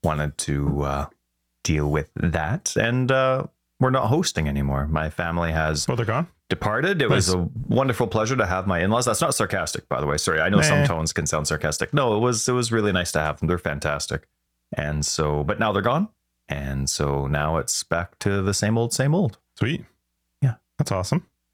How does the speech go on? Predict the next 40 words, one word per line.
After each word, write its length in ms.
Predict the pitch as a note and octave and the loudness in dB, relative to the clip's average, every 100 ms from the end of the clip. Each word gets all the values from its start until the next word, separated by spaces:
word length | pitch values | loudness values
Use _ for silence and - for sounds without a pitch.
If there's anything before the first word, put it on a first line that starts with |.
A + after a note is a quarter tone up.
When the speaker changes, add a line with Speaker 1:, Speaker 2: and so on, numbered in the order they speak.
| _ _ | _ _
Speaker 1:
Actually, 300 | A#2+ - G#2+ | -6 -2 0
nothing 280 | G2+ - F#2+ | 2 2 0
changes 400 | D2+ D#2+ D#2 D2 D2+ | 2 0 0 0 -2
when 80 | C#2+ | -2
they're 100 | C#2+ | 0
here. 200 | D2 C#2 | 0 0
They're 180 | D2+ D#2 | 0 0
really 400 | E2 F2+ F#2 D#2+ | 2 2 2 2
easy 220 | D#2+ D#2+ | 0 0
to 100 | D2+ | 2
host. 280 | D2+ C#2+ - | 0 0 0
I 40 | |
don't 200 | E2 D#2+ | 0 -2
change 220 | - E2 F2 | 0 0 0
how 80 | D#2+ | -2
dinners 380 | D2+ D2+ D2 D2 | -2 -2 -2 0
work. 160 | D2 C#2+ | -2 -2
I 20 | |
don't 160 | - | -4
change 240 | - E2 D#2 | -2 0 0
anything. 240 | D2+ D#2 | 0 2
The 120 | F2+ | 2
only 140 | B2 B2 | 2 2
thing 140 | G#2+ | 2
Speaker 2:
Oh, 20 | |
Speaker 1:
that 60 | G2 | 2
Speaker 2:
you 60 | G3 | 2
seem 80 | A3 F3 | 2 4
Speaker 1:
changes 80 | |
is 60 | - | 4
Speaker 2:
happier. 240 | - D#2 | 2 2
Speaker 1:
maybe 180 | D2 D#2+ | 2 0
if 120 | D2+ | 0
I'd, 180 | D2+ D#2 | 0 2
Speaker 2:
You 60 | D2+ | 4
seem 120 | A2 | 4
Speaker 1:
like, 80 | F2 | 2
Speaker 2:
happier. 400 | E2 E2+ F2 F2 _ _ _ _ - | 2 2 2 0 _ _ _ _ 0
Speaker 1:
<laughs> 1300 | - - - - - - F#3 - F3 - - D3+ C#5 A4 G#4+ A4 A4 F#4 E4 D#4+ | 2 4 4 2 0 0 0 2 0 2 0 2 2 4 2 2 4 4 2 4
Hallelujah. 1400 | F#4 F#4 G4+ A#4 A#4 B4 B4+ C5 C5 C5 A4+ F#4 - | 2 4 2 4 2 2 2 0 0 2 2 4 2